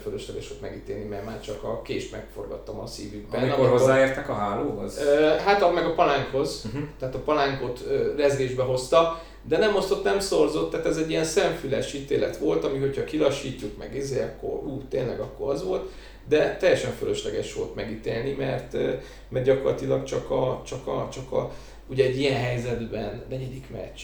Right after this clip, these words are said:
Speaker 1: egyetlen szansz, óriási közönség, hatalmas buzdítás, iszonyat hangulat a meccsen, és nem sikerül.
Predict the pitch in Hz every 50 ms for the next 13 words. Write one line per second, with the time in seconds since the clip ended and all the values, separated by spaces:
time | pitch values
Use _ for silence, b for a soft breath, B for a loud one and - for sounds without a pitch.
0 | - - 127 123 120 110 - - 113 113 110 107 - - - 113 110 110 104 107
1 | - - - - - - - - - - - - - 151 151 151 135 131 131 -
2 | - - - - 117 113 110 - - - 139 135 131 127 - - - - - 110
3 | 110 104 - - 120 - - - 110 113 113 104 107 120 - - 143 131 127 117
4 | - - 110 - - 110 110 113 113 - - - - B B B B B B B
5 | B B B B - - 165 156 131 - 131 120 123 - - - - 131 123 120
6 | 120 113 113 113 113 - - 120 135 135 131 131 - - - 131 120 117 120 117
7 | 117 117 - - - 101 98 76 65 78 76 71 73 - - - - 151 151 -
8 | 185 170 151 135 143 135 131 127 104 - - - -